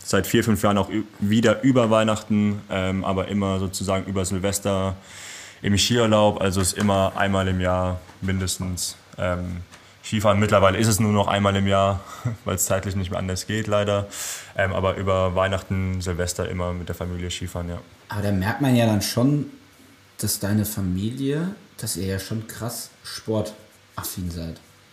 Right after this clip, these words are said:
Speaker 1: Ja, auf
Speaker 2: Der
Speaker 1: jeden Fall,
Speaker 2: Sport
Speaker 1: also,
Speaker 2: ja schon
Speaker 1: ja.
Speaker 2: irgendwie
Speaker 1: Ja.
Speaker 2: groß im Mittelpunkt steht.
Speaker 1: Definitiv, also,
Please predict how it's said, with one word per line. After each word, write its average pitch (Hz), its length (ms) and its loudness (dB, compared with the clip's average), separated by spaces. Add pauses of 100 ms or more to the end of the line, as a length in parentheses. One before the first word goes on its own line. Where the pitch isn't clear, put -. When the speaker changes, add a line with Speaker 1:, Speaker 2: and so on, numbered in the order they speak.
(140)
Speaker 1:
Ja, 107 180 6
auf 104 140 6
Speaker 2:
Der 117 100 4
Speaker 1:
jeden 107 160 6
Fall, 101 200 8
Speaker 2:
Sport 98 140 8
Speaker 1:
also, 101 120 10
Speaker 2:
ja 113 340 8
schon 123 340 6
Speaker 1:
ja. 120 60 2
Speaker 2:
irgendwie 113 500 4 (360)
Speaker 1:
Ja. 95 80 0
Speaker 2:
groß 127 240 2
im 117 160 4
Mittelpunkt 98 520 -2
steht. 87 420 -6 (260)
Speaker 1:
Definitiv, 104 680 4
also, 92 600 4